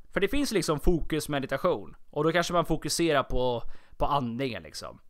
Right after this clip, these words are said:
Andas in genom näsan, verkligen tänk på varenda partikel av fucking koldioxid.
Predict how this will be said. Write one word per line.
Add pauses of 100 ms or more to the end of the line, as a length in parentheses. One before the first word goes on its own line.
(360)
Andas
in
genom
näsan,
verkligen
tänk
på
varenda
partikel
av
fucking
koldioxid.